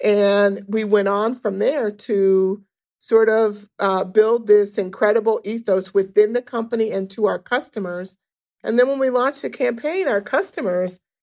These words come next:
you know, once again solidified for us that this was right. We started on day one of launching the repositioning.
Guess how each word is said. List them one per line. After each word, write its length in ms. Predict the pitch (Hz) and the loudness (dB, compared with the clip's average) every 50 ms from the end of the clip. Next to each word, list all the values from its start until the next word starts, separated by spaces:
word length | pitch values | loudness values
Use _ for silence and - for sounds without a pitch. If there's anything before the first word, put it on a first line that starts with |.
| _ _ _ | _ _ _
you 80 | 226 220 | -2 2
know, 200 | 208 196 196 196 | 4 4 4 4
once 440 | 190 190 190 208 220 240 247 - | 2 2 0 2 2 2 2 0
again 340 | - 220 196 208 226 226 233 | -2 -2 0 0 0 0 0
solidified 680 | 240 - 220 196 208 233 277 320 - - 202 190 185 190 | -2 -4 -4 0 2 0 0 0 -2 -4 -2 -2 -2 -2
for 180 | - - 202 190 | -4 -2 -2 0
us 240 | 185 185 190 - - | 0 0 -2 -2 -2
that 280 | - 202 190 185 185 185 | 0 0 0 0 2 2
this 200 | 202 226 - - | 0 0 0 -2
was 200 | 285 214 208 196 | -4 -6 -4 -4
right. 280 | 170 180 208 277 262 | -2 -2 0 0 -2
We 120 | 190 190 226 | -4 -6 -8
started 400 | - - 226 208 196 202 - 127 | -4 -2 -2 -2 -2 -4 -6 -6
on 240 | 170 202 202 196 | -4 -2 -2 0
day 200 | 190 202 208 226 | 0 4 4 4
one 300 | 247 240 226 226 233 226 | 2 2 -2 -4 -4 -2
of 280 | 214 196 190 190 185 190 - _ _ _ _ _ - | -2 -2 0 -2 -2 -4 -10 _ _ _ _ _ -4
launching 420 | 202 208 202 226 226 - 214 214 | -2 -2 0 -2 0 -2 -2 -2
the 100 | 208 196 | 0 -2
repositioning. 920 | 190 202 214 220 - - 190 185 208 220 220 - 226 208 196 190 190 190 190 | -4 -4 -6 -6 -6 -4 0 2 2 2 2 -2 -4 -2 -2 -2 -2 -4 -6